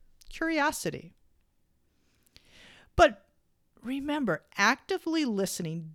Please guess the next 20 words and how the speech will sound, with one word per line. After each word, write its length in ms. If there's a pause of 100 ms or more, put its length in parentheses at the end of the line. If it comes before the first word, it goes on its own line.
(140)
does 280
not 460
mean 460
you 160
don't 340
talk 320
during 240
a 60
conversation. 880 (440)
After 300
all, 100
you're 120
having 340
a 60
conversation. 1080
It's 180
a 40
give 240
and 120
take. 460